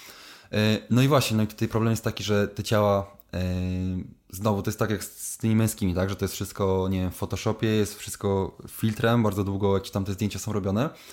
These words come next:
No i oczywiście, e, na Instagramie praktycznie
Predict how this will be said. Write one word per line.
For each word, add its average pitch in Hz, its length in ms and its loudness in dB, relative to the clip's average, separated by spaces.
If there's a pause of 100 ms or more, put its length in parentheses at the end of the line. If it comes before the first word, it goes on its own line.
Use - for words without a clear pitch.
(420)
No 127 80 4
i - 20 4
oczywiście, 135 600 4 (180)
e, 104 600 2 (160)
na 123 120 4
Instagramie 120 520 4
praktycznie 117 460 -2